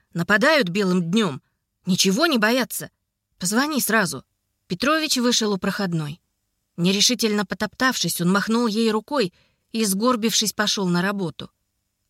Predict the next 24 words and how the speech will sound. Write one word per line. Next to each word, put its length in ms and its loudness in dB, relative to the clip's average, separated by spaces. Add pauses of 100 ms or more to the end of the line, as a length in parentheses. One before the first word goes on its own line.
Лада 300 2
назвала 420 2
таксисту 500 -4
точный 440 0
адрес 300 0
полицейского 720 0
отдела, 380 -2
где 180 -2
работал 440 0
Фокин. 480 -6 (480)
И 120 -2
тут 260 -2
же 120 4
набрала 420 2
номер 280 2
майора. 460 -2 (600)
«Я 160 -2
подъеду 400 2
скоро. 400 -2 (320)
Подождите 520 0
меня 240 2
у 60 2
дежурной 460 0
части», 480 -4